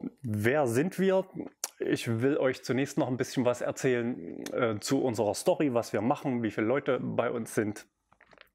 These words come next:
äh, wie viele Autos. Äh, Next Move gibt es jetzt ungefähr einen Monat, sind wir mit der Marke gestartet. Am Start sind wir natürlich schon länger, schon um die zwei Jahre, sind, äh, gestartet als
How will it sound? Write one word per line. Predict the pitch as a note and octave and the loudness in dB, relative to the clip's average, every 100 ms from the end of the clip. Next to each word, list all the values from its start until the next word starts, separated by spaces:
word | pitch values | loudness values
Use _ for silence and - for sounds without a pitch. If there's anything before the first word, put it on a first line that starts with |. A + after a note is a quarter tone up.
| - | -8
äh, | - A#2+ G2 | -2 0 0
wie | G#2+ | -2
viele | - | 0
Autos. | D3+ F3 E3+ E3 - - - - - - | 0 2 2 0 -2 -12 -10 -10 -10 -6
Äh, | - B2 A#2 | -2 0 0
Next | B2 G#2+ C#3+ - D#3 | 0 2 0 0 0
Move | G#3 G#3+ - | 0 -2 -2
gibt | D#3 - | -4 -2
es | D3+ | -2
jetzt | D3+ C#3+ | -2 0
ungefähr | E3+ D3+ D3 C#3+ C3 C3 B2 - - | 2 2 2 2 2 0 -4 -8 -6
einen | - C3+ C3+ B2 | -2 0 2 2
Monat, | C#3+ E3+ E3 - | 2 0 -2 -2
sind | C3+ | -2
wir | - | 0
mit | C3 | 0
der | B2+ | 0
Marke | B2 A#2+ - | 0 0 -2
gestartet. | G#2+ - C#3+ D#3+ C#3+ - - - - | -4 -2 -2 -2 -4 -6 -16 -16 -8
Am | B2+ A2 | -4 -2
Start | - C#3 - | 2 0 0
sind | C3 - | -2 0
wir | |
natürlich | A#2+ A2+ B2 G#2+ | 0 0 -2 0
schon | B2 A2 | 0 2
länger, | G#2+ B2+ E3 E3 - - - | 2 0 2 0 -2 -8 -8
schon | D3 - B2 A#2+ A#2+ C3+ - - - | -4 0 0 2 0 0 -2 -8 -2
um | - D3 C3+ | 2 2 4
die | B2 | 0
zwei | - A2+ G#2+ | 0 2 4
Jahre, | A2+ E3 E3 E3+ E3+ - - - - | 4 2 2 2 2 -4 -16 -16 -4
sind, | B2+ A2+ B2 C3 A#2+ | -2 2 2 2 0
äh, | B2+ B2 A2+ | 2 2 2
gestartet | G#2+ - - C3 C3+ - | -2 -4 0 0 0 2
als | B2+ A2+ - - | 2 0 -6 -16